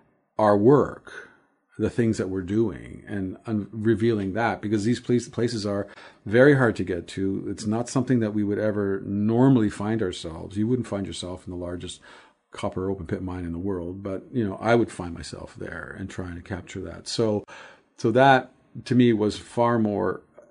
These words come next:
interesting as an artist, to enter into that space and to be kind of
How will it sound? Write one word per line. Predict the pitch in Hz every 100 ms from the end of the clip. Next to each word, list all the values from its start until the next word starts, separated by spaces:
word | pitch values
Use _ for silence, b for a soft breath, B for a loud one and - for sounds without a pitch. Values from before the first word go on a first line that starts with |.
| _ _
interesting | - 147 139 127 - 110 104
as | 104 95
an | 101
artist, | 110 107 95 -
to | - -
enter | 113 120 110
into | 104 127 117
that | 101 95
space | - - 131 139 95 90 92 - B B B B _
and | 117 110 107 104 101
to | - 107
be | 98 110 110 107 98 95 _
kind | - 104
of | 95 90 -